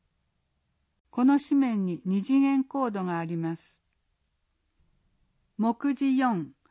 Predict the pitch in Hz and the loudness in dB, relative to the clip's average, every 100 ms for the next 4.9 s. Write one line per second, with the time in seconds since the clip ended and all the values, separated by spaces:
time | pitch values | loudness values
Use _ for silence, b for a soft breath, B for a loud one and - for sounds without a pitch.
0 | _ _ _ _ 233 285 294 294 294 285 | _ _ _ _ 4 4 4 2 2 0
1 | 262 277 254 214 180 - 175 - _ _ | 0 2 2 2 -4 -6 -8 -10 _ _
2 | - - 277 277 277 269 262 - - 247 | -4 4 6 6 4 0 -8 -8 -6 -2
3 | 262 262 254 254 254 247 - - - 240 | 0 2 0 0 -2 -4 -8 -12 -6 -4
4 | 247 - 247 233 - 226 226 226 | -4 -2 -2 -2 -4 -6 -4 -4